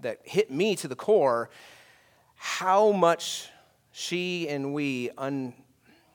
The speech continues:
unknowingly and unintentionally adopt this idea that, "God, I have trusted your son. Why are you doing these things to me?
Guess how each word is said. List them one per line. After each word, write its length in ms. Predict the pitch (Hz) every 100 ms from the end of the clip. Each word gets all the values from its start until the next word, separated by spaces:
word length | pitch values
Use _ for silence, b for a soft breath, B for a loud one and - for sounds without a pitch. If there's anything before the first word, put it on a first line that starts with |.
| b b - -
unknowingly 800 | 156 143 135 147 175 175 185 170
and 100 | 139
unintentionally 920 | 147 135 131 - 160 - 127 110 107
adopt 720 | 113 110 110 135 131 123 - - B B -
this 240 | 120 - 127
idea 480 | 117 113 135 135
that, 300 | 113 117 123
"God, 400 | 113 139 165 110 - 123
I 180 | 143
have 300 | 160 147 127
trusted 460 | - - 156 - 143
your 120 | 131
son. 580 | 123 - 156 131 113 104
Why 340 | 110 131 139 135
are 100 | 120
you 180 | 117
doing 300 | 113 117 107
these 160 | 98 92
things 240 | 92 82
to 100 | -
me? 220 | 82 92